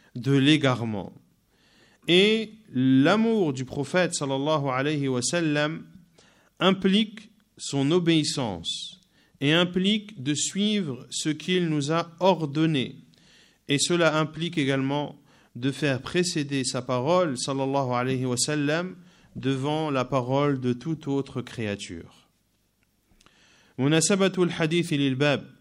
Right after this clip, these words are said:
أن فيه دليلا على وجوب تقديم محبة الرسول صلى الله عليه وسلم على محبة كل مخلوق،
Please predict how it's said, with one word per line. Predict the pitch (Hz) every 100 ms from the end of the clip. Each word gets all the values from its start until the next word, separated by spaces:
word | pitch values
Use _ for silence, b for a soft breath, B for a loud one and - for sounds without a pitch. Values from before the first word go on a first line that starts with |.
| _ _ b b b b -
أن | 139 151
فيه | 170 190 185
دليلا | 156 160 180 185 180 156
على | 165 165
وجوب | 160 160 151 180 180 160
تقديم | 160 151 143 170 180 165
محبة | 156 156 151 143 160 165
الرسول | 156 143 147 143 175 175 156
صلى | 143 151 143
الله | 147 165 156
عليه | 143 147 151 143
وسلم | 139 135 180 180 175 180 180 180 B B B
على | 120 127 151 147 135
محبة | 127 127 - 185 202 151 151 143 139 127
كل | 180 208 185
مخلوق، | 147 127 143 135 117 -